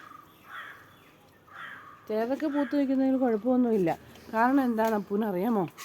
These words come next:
ദാണ്ടെ ഇങ്ങനെ പൂത്ത് നിൽക്കുന്നതിൻ്റെ അരി താഴെ വീഴും. ഇത് നമ്മൾ തൂക്കുന്നു, തൂത്ത് വാരി ദാ ഇവിടേക്ക് ഇടുന്നു. നിറച്ച് ചീര. ഇതുപോലെ എത്രയോ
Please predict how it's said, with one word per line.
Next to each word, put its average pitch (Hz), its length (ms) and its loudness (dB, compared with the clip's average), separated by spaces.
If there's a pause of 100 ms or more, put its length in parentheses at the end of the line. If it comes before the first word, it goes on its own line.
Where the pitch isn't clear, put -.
(1080)
ദാണ്ടെ 226 240 -2 (140)
ഇങ്ങനെ 220 340 2
പൂത്ത് 202 320 0
നിൽക്കുന്നതിൻ്റെ 190 540 2
അരി 170 220 2
താഴെ 170 340 0
വീഴും. 131 260 -8 (720)
ഇത് 214 100 -2 (100)
നമ്മൾ 170 180 2 (160)
തൂക്കുന്നു, 233 460 0 (760)
തൂത്ത് 226 340 -8 (120)
വാരി 180 380 -4
ദാ 170 80 -6 (120)
ഇവിടേക്ക് 247 380 -6
ഇടുന്നു. 139 200 -18 (1000)
നിറച്ച് 185 640 -8 (100)
ചീര. 156 200 -6 (480)
ഇതുപോലെ 214 400 -2
എത്രയോ 247 460 0